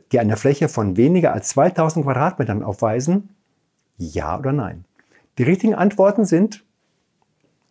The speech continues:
erstens. Gebäude, die eine Fläche von mehr als zweitausend Quadratmetern aufweisen und die mehr als zweihundert Personen fassen können. Da sagen wir nein.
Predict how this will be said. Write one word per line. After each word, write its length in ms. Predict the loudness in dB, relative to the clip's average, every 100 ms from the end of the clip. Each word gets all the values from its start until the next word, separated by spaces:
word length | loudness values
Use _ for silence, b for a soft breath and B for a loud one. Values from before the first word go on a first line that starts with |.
| -6
erstens. 580 | -2 -2 -4 -10 -12 -20 b b b b
Gebäude, 400 | 0 4 4 4
die 100 | 4
eine 180 | 4 2
Fläche 320 | 2 2 2
von 180 | 0 0
mehr 180 | 2 0
als 140 | -2
zweitausend 600 | 2 2 2 0 0 0
Quadratmetern 500 | -2 0 -2 -2 -2
aufweisen 500 | -2 -2 0 0 0
und 140 | -4 -2
die 80 |
mehr 300 | 0 0 0
als 140 | -2 -4
zweihundert 340 | -2 -2 -2
Personen 460 | -2 0 0 0 0
fassen 340 | -2 -2 -2
können. 400 | -2 -2 -2 -6 B B B B
Da 140 | -6 -4
sagen 480 | -4 -8 -6 -6 -2
wir 260 | -4 -4 -10 _ -12
nein. 680 | -8 -6 -6 -6 -8 -10